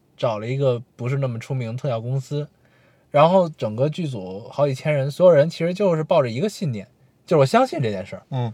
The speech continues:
Speaker 1: 就我相信这个世界就是这样的，他们做什么道具啊、特效啊，做什么都是为了让，让观众看到这个中土世界的出现是
Speaker 2: 对。
Speaker 1: 真实的，
Speaker 2: 对。
Speaker 1: 是可信的，
Speaker 2: 对。
Speaker 1: 它的烟斗是能用的，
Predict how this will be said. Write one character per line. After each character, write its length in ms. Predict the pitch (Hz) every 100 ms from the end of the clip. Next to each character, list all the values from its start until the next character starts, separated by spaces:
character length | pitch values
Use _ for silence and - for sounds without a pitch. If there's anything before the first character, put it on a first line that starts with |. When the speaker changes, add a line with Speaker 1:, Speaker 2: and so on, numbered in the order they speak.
| -
Speaker 1:
就 120 | _ 156
我 60 |
相 200 | 135 220
信 100 | 240
这 80 | 175
个 80 | 160
世 160 | -
界 160 | 147 139
就 140 | 120
是 80 | 113
这 60 | 104
样 200 | 101 92
的， 80 | 98 - _ _ _
他 140 | - 190
们 80 | 180
做 180 | 202
什 140 | 147 123
么 260 | 127 156 - _ _ _ _ _
道 200 | - 156
具 220 | 143 170 131
啊、 400 | 110 104 101 101 120
特 180 | - 139
效 160 | 151
啊， 300 | 131 101 95
做 180 | 104 127
什 80 | 117
么 100 | 117
都 120 | 139
是 60 | 175
为 100 | 180
了 100 | 147
让， 240 | 156 151 135
让 320 | 165 156 131
观 220 | 127 175 170
众 140 | 156
看 280 | - - 151
到 160 | 131
这 200 | 123 147
个 160 | 123 117
中 200 | 120 165
土 140 | 131
世 220 | 101 - 135
界 200 | 143 123
的 140 | 117
出 160 | 110 151
现 220 | 160 135
是 120 | 135
Speaker 2:
对。 200 | 123 113
Speaker 1:
真 160 | 107 285
实 180 | - -
的， 60 | - _
Speaker 2:
对。 200 | 165 107 123
Speaker 1:
是 140 | - 208
可 160 | 139
信 220 | 110 233
的， 100 | 110 -
Speaker 2:
对。 160 | - 107
Speaker 1:
它 60 |
的 80 | 185
烟 120 | 196
斗 140 | 247 123
是 60 |
能 120 | 127 156
用 220 | 277 208
的， 160 | 98